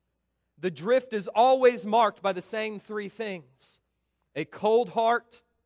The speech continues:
a closed Bible, and an empty pew. Because apostasy is a falling away from Christ, a falling away from His Word,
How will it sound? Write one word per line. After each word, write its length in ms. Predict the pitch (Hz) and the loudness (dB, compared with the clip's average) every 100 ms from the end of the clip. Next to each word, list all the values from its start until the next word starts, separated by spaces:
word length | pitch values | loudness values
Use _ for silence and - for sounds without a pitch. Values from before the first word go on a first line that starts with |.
| _ _ _ | _ _ _
a 100 | 151 | -10
closed 560 | 147 - 220 233 175 160 | -8 -4 0 0 -2 0
Bible, 560 | 214 208 208 208 220 _ _ _ _ - | 4 4 2 -4 -6 _ _ _ _ -14
and 160 | 156 | -10
an 100 | 156 | -6
empty 320 | 165 180 - 160 | -6 -6 -10 -16
pew. 340 | - 170 135 139 _ _ _ _ _ _ _ _ _ _ _ _ _ _ _ _ _ _ _ _ 143 | -14 -14 -14 _ _ _ _ _ _ _ _ _ _ _ _ _ _ _ _ _ _ _ _ _ -14
Because 280 | 151 185 | -8 -6
apostasy 720 | 170 - 202 208 - 170 - 170 | -8 -2 0 0 -4 -16 -12 -8
is 140 | 151 | -8
a 80 | 143 | -8
falling 400 | - 175 180 165 | -4 -4 -4 -6
away 280 | 156 156 160 | -6 -4 -6
from 200 | - 143 | -10 -20
Christ, 760 | - 165 175 180 - - _ _ _ _ _ _ - | -8 -4 -2 -4 -16 -20 _ _ _ _ _ _ -16
a 100 | 131 | -10
falling 400 | - 160 160 160 | -2 -2 -2 -6
away 280 | 151 151 | -6 -6
from 200 | 151 143 | -8 -12
His 160 | 127 123 | -16 -16
Word, 520 | 135 147 151 151 151 | -8 -6 -6 -8 -12